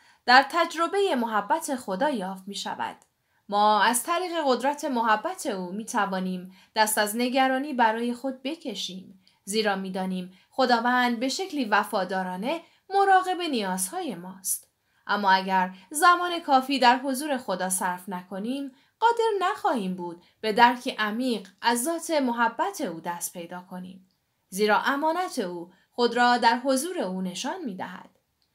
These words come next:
بدون درکی ژرف از ذات راستین خداوند، در ترسی دائمی از ترک شدن توسط خداوند یا همسرمان به سر خواهیم برد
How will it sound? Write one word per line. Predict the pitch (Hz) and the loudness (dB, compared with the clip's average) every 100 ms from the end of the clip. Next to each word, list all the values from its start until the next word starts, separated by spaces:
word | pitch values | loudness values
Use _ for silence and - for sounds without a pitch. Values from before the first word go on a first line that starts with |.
| _ _ | _ _
بدون | 381 349 339 320 262 | -4 -2 0 0 6
درکی | 285 302 294 285 | 8 8 6 -2
ژرف | 247 262 262 254 | 2 2 2 0
از | 233 220 | -2 -2
ذات | 294 311 | -2 -2
راستین | 247 214 220 - 392 349 | 0 0 -2 -4 -4 -6
خداوند، | - 190 180 185 190 190 190 - _ - | -4 -4 -4 -2 -4 -4 -10 -14 _ 2
در | 254 262 | 6 6
ترسی | 262 339 330 - 311 214 | 4 0 2 0 -2 2
دائمی | 226 208 196 208 214 185 _ - | 2 2 -2 -4 -6 -6 _ -2
از | 226 240 | 0 4
ترک | 262 240 240 | 6 6 4
شدن | 269 240 247 | -2 2 2
توسط | 247 240 240 240 302 285 | 4 2 2 -2 -4 -6
خداوند | 262 233 196 196 240 254 247 - - | -4 -2 0 0 0 -2 -6 -14 -2
یا | 254 | 2
همسرمان | 240 240 233 - 370 392 208 175 | 4 2 2 0 0 0 -2 -4
به | 185 | -6
سر | 190 185 185 | -4 -4 -8
خواهیم | 190 185 190 | -8 -8 -8
برد | 185 180 - | -10 -12 -16